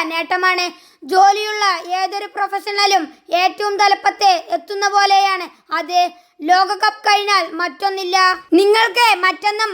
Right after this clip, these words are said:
ആവശ്യപ്പെടാൻ കഴിയില്ല. അതിനു പുറമെ എല്ലാം നേടിയേക്കാൻ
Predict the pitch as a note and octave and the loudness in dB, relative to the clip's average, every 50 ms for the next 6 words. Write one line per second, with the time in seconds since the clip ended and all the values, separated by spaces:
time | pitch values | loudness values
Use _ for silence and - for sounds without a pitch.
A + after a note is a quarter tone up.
0 | E4+ E4 E4+ F4+ F4+ F4+ G4 G#4 G4+ G4+ G4+ G#4 G4+ F#4+ E4 - F4 E4 E4 E4 | -2 0 0 0 0 0 -4 -4 -2 0 0 2 0 0 0 -2 -4 -4 -2 -4
1 | F4 F4+ - F4+ F4+ F4+ F4 - - _ _ - - F#4+ F#4+ G4 G#4 A4+ A4 A4 | -4 -2 0 0 0 0 -2 -8 -16 _ _ -4 -2 -2 -2 -2 -4 -4 -2 0
2 | A4 A4+ A4+ A#4 A4+ G#4+ G4 D#4 E4 F4 F#4 F#4 G4 G#4 G#4 G4+ F#4+ F#4 F4+ F4+ | 0 0 2 2 2 0 0 0 0 -2 0 2 2 2 0 0 -2 -2 -4 -4
3 | F4+ F#4+ G4 G4 G4 F4 G4 G4 F#4 | -4 -2 -2 -2 -2 0 0 -2 -2